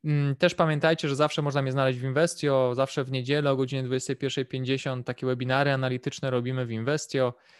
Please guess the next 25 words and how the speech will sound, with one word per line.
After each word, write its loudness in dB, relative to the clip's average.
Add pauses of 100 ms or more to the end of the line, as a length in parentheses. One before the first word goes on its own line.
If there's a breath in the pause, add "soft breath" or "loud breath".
(300 soft breath)
y, -2 (200)
czy -6
ja 2
robię 2
dokładnie, -4 (380 soft breath)
gdzie 0
analizuję 2
to, 0
czego -2
się -4
spodziewam -2
w -6
nadchodzącym -6
tygodniu. -2 (1500)
E, 4
i, -2
mm, -4
dzięki 0
temu 0
jakby -4
macie -4
ogląd -4
do -2
moich -4
wykresów. -6